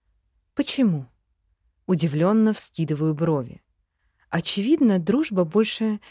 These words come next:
не стоит для себя на первом месте.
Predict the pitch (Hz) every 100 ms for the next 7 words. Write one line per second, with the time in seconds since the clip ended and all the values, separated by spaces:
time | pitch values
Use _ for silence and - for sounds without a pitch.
0 | _ _ _ - 247 233 262 269 277 -
1 | - 156 165 165 - 175 147 180 196 170
2 | 170 165 170 175 190 - - -